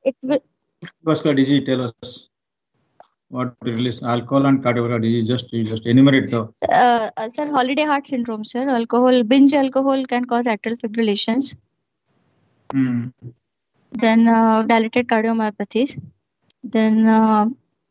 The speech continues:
Speaker 1: uh, cardiac
Speaker 2: Hmm.
Speaker 1: cirrhosis, uh, alcohol.
Speaker 2: Cardiac cirrhosis.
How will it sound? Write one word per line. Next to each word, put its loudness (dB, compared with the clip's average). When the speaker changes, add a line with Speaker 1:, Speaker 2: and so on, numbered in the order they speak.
Speaker 1:
uh, 2
cardiac 2
Speaker 2:
Hmm. -4
Speaker 1:
cirrhosis, -4
uh, -6
alcohol. 0
Speaker 2:
Cardiac -2
cirrhosis. -8